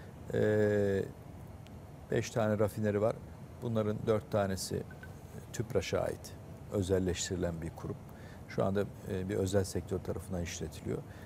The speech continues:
Diğeri de yine geçtiğimiz yıl açılışını yaptığımız Sokar'a ait Star rafinerisi.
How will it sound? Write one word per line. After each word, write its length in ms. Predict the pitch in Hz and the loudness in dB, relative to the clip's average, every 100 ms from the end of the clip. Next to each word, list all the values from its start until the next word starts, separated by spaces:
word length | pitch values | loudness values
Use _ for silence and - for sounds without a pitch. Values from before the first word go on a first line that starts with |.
| - - | -14 -4
Diğeri 260 | 143 127 107 | 4 6 6
de 40 | |
yine 220 | 113 113 110 | 4 4 4
geçtiğimiz 600 | 113 104 - 117 110 107 | 4 2 2 0 0 2
yıl 100 | 110 | 2
açılışını 540 | 104 - 101 - 104 | 2 0 -2 0 2
yaptığımız 640 | 101 92 - 95 107 - - - - - | 4 2 0 -2 -2 -4 -8 -12 -14 -12
Sokar'a 520 | - - 117 - 92 90 | -4 2 2 4 4 6
ait 300 | 92 107 131 - | 4 2 0 -6
Star 360 | - - 120 92 - - | -6 0 2 2 -2 -4
rafinerisi. 680 | 92 82 85 78 76 - 151 | -2 -2 -4 -4 -4 -4 -4